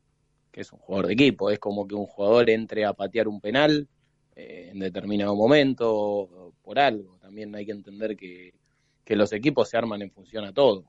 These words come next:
eh, y el técnico tiene que decidir en determinado momento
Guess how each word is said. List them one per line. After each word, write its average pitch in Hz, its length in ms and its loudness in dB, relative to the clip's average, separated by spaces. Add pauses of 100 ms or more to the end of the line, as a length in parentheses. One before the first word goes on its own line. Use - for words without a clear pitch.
(340)
eh, 78 420 -20
y 90 140 -12
el 90 100 -12
técnico 113 400 2
tiene 95 240 -4
que 90 80 -4
decidir 107 380 2
en 95 100 0
determinado 92 500 -6
momento 120 600 4